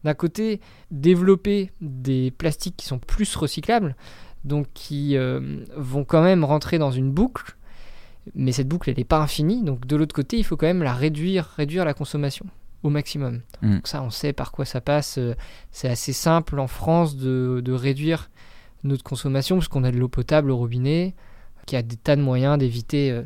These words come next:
Speaker 1: ces emballages à usage unique.
Speaker 2: Oui, donc vous parliez justement, euh, des emballages à usage unique, sachant que ce plastique d'emballage ou celui à usage unique qui représentait en deux mille seize, euh,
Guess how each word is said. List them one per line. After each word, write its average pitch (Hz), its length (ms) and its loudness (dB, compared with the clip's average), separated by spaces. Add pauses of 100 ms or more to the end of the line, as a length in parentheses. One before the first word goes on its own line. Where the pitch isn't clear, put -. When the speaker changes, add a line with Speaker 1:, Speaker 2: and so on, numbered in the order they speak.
Speaker 1:
ces 135 220 -2
emballages 131 400 0
à - 20 0
usage 127 260 -4
unique. 139 360 -8 (200)
Speaker 2:
Oui, 117 160 4
donc 110 180 2
vous 127 120 0
parliez 131 280 4
justement, 113 640 4
euh, 87 180 0
des 92 200 -2
emballages 104 420 2
à 98 40 2
usage 95 280 0
unique, 139 320 0
sachant 113 240 -2
que 113 220 -6
ce - 220 -2
plastique 117 500 -4
d'emballage 113 580 2
ou 123 100 0
celui 113 320 0
à 110 40 4
usage 104 280 0
unique 110 260 2
qui 101 120 -6
représentait 101 720 -2
en 95 80 2
deux 92 100 -2
mille 98 160 0
seize, 110 360 -2
euh, 90 80 0